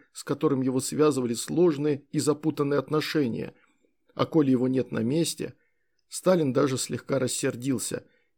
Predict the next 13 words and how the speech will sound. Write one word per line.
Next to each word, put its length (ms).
Ему, 260
понимаешь, 520
ты, 220
звонят, 600
а 180
он... 360
Дверь 420
приоткрылась, 840
из 160
приемной 440
выглянул 440
Поскребышев, 840
поздоровался. 840